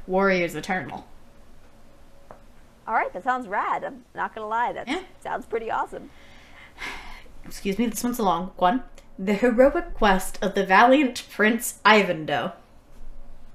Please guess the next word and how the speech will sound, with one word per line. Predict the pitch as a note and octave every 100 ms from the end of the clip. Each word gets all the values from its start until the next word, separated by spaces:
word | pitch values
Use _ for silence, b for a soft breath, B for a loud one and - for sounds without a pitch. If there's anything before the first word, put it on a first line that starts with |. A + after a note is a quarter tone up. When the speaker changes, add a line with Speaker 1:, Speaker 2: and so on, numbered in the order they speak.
| - - - - - - - - - - - - - - - - - - -
Speaker 2:
Wow. | - D#3+ G#3 G3